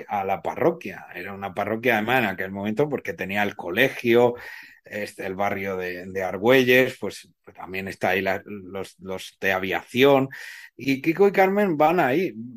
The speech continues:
empiezan ahí las catequesis, no solo ahí, en algunas otras pequeñas parroquias de Madrid, empiezan a hacer unas catequesis que en ese momento, pues,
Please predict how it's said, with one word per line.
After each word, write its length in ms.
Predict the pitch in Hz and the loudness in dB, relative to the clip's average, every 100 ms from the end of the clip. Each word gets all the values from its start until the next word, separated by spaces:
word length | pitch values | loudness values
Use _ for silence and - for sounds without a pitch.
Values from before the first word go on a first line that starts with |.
| - | -6
empiezan 480 | 135 180 185 220 202 | 4 4 6 6 6
ahí 140 | 190 | 6
las 160 | 190 175 | 4 4
catequesis, 520 | 180 165 160 175 175 | 0 2 0 2 2
no 140 | 170 | 0
solo 280 | - 202 165 | 2 4 6
ahí, 140 | 160 | 6
en 80 | 165 | 6
algunas 460 | 135 139 190 170 165 | 2 0 0 -2 -4
otras 220 | 156 156 | -4 -4
pequeñas 380 | - 139 143 139 | -4 -2 -2 -2
parroquias 480 | - 131 135 131 127 | 0 2 2 0 -2
de 80 | 127 | -2
Madrid, 480 | 123 131 147 175 175 - - - - - _ - 117 | 0 0 2 0 -2 -14 -20 -20 -20 -20 _ -16 -4
empiezan 600 | 120 123 139 139 147 139 | -2 4 4 4 4 2
a 60 | 127 | 0
hacer 340 | - 131 139 | 2 2 0
unas 340 | 139 147 151 - | 0 2 2 0
catequesis 640 | 165 156 160 170 165 190 | 0 2 4 4 2 0
que 180 | - 135 | -2 -4
en 120 | 131 | -4
ese 180 | 143 147 | -4 0
momento, 520 | 165 165 160 165 190 | 2 4 2 0 -2
pues, 200 | 160 135 | -2 -8